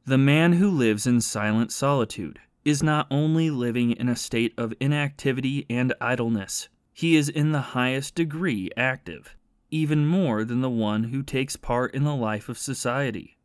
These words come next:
He untiringly acts according to his highest rational nature.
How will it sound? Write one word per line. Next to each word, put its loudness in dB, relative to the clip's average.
He 0
untiringly 2
acts -4
according -2
to -4
his -4
highest -4
rational -2
nature. -4